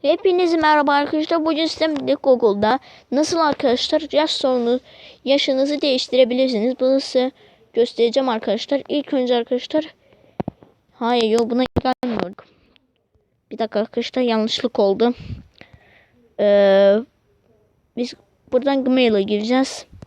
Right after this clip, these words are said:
Gmail. Ve istediğiniz hesabın arkadaşlar burasını tıklayın arkadaşlar. Yani bu üç çizgiye ve en altta ayarlar kelimesi var. Ayarlar tıklıyorsunuz.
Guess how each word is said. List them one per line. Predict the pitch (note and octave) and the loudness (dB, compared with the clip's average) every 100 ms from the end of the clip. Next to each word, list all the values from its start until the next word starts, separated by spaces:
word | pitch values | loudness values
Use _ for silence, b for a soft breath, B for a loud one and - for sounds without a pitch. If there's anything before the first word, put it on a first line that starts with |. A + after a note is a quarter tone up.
| _ _ _ - - _ - | _ _ _ -20 -20 _ -6
Gmail. | G#3+ A3+ A3 G3+ - B B B B B B _ _ _ _ _ _ _ _ _ _ _ | -2 0 0 -2 -6 B B B B B B _ _ _ _ _ _ _ _ _ _ _
Ve | A3+ A#3+ C#4 | -4 0 0
istediğiniz | C4+ - B3+ B3 C4+ | -2 -4 -4 -2 0
hesabın | C#4 B3 C4 A#3+ C#4 C4+ C#4+ B B B B B B B | 0 0 -2 -4 -2 -4 -4 B B B B B B B
arkadaşlar | - G#3+ G#3 A#3+ A#3+ A#3+ B3 | -12 -8 -6 -6 -4 -4 -2
burasını | B3 C4+ - C4 C4 _ _ _ b b b _ _ | -2 -2 -4 -6 -6 _ _ _ b b b _ _
tıklayın | - - B3 C4 | -10 -6 -2 0
arkadaşlar. | A#3 A3+ - G#3+ A#3 - C4+ C#4 - - - _ _ _ G#3+ | 0 -2 -4 -2 -2 -4 -4 -4 -8 -20 -20 _ _ _ -4
Yani | A3 | 0
bu | G#3+ A#3 | 2 0
üç | - - | -2 -8
çizgiye | - A#3 G3 A3+ B3+ C#4 b b b b - | -8 -8 -6 -2 -2 -2 b b b b -4
ve | C4 C4+ | -2 0
en | C#4 C#4 | 0 2
altta | B3+ B3+ - - | 2 0 -6 -4
ayarlar | A#3+ A#3 A3+ B3 B3 | 0 2 2 2 0
kelimesi | - A3+ G#3+ G#3 - - - - | 0 -2 -2 -4 -8 -16 -10 -4
var. | B3+ | 0
Ayarlar | A#3 A#3 | 2 0
tıklıyorsunuz. | - - B3 A3+ A3+ G#3+ A#3 - | -2 -2 0 0 0 -4 -4 -8